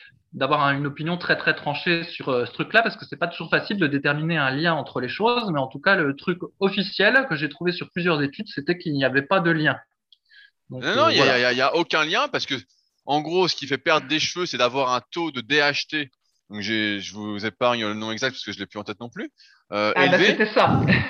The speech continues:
Speaker 2: Et, et, et il se-, et il semble pas que la créatine augmente le taux de D H T, du moins chez la majorité des personnes. Après, il y a toujours, euh, des exceptions, mais ne l'augmente pas. Et donc, en fait, il n'y a pas de raison que ça provoque, d'une part, la perte de cheveux, euh, des boutons.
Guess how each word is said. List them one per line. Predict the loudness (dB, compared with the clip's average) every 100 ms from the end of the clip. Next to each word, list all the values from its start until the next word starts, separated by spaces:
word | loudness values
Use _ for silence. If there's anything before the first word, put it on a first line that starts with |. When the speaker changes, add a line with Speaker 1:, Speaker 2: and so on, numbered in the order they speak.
| -6 -8
Speaker 2:
Et, | -2 2
et, | 4 4 2 2
et | 0
il | 0
se-, | 0
et | 0
il | -2
semble | -2 0 0
pas | 2 2 2
que | -2
la | -4 -4
créatine | -4 -4 -4 -8 -12 -14 _ _ -2
augmente | 0 2 2 2
le | 0
taux | -4
de | -4
D | 0
H | 2 0 -2
T, | -4 -6
du | -8 -4
moins | 2 2 2
chez | 0
la | -2
majorité | -2 -4 -6
des |
personnes. | -8 -6
Après, | -2 -2 -4 _ _ _
il | -4
y |
a | -4
toujours, | -4 -4 0 2
euh, |
des | 0 -4
exceptions, | -4 -8 -8 -6
mais | -4
ne | 0
l'augmente | 0 -2 0
pas. | 0 0 -4 _ -10
Et | -6
donc, | -4
en | -2
fait, | 0
il |
n'y | 0
a |
pas | 2 0
de |
raison | 2 0 -2 -6 -10 _ -2
que | 2 4
ça | 2
provoque, | 0 -2 4 2 2 -8 _ _
d'une | -12 -2
part, | 2
la | 2
perte | 2 0
de | -2
cheveux, | -2 0 0 -2 _ _ -4
euh, | 0 0 0
des | -2
boutons. | -2 -6 -10 -10